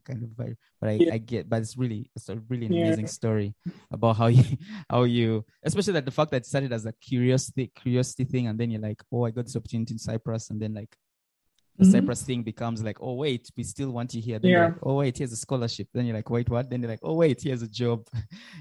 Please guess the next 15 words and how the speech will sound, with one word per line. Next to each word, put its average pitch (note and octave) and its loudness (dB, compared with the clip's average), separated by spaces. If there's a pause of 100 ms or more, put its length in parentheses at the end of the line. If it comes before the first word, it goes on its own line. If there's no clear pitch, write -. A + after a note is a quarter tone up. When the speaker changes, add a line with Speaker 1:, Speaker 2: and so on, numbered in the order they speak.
Speaker 1:
Yeah. A2+ -2 (340)
Uh, B2 4 (240)
I'm B2+ 2
very E3+ 6
curious E3 2
how F#3 6
the, F3+ 8
Speaker 2:
Yeah. E3+ 8
Speaker 1:
the, E3 -2 (480)
how - 0
did F#3+ -2
YouTube D3 -2
start A#2 -10
for A2 -12
you? G#2+ -12